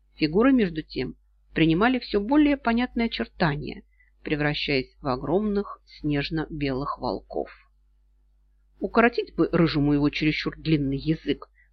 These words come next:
да под самый корень. «Снежные волки!» испуганно выдохнула Амата. «М-да, попали, что называется. Я слышал о них. Свирепые монстры.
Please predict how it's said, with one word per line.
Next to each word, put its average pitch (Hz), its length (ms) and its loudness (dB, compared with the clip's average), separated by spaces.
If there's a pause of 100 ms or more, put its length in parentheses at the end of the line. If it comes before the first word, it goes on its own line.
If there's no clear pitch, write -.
(120)
да 180 120 -4
под 262 180 0
самый 254 360 2
корень. 135 480 -2 (1300)
«Снежные 165 560 6
волки!» 165 880 4 (560)
испуганно 208 720 -2
выдохнула 135 640 -6
Амата. - 680 -4 (500)
«М-да, 135 500 2 (320)
попали, - 380 2
что - 200 -10
называется. - 800 -10 (540)
Я 247 180 6
слышал 269 420 -2
о 131 80 -4
них. - 380 -10 (400)
Свирепые 147 540 0
монстры. - 640 -6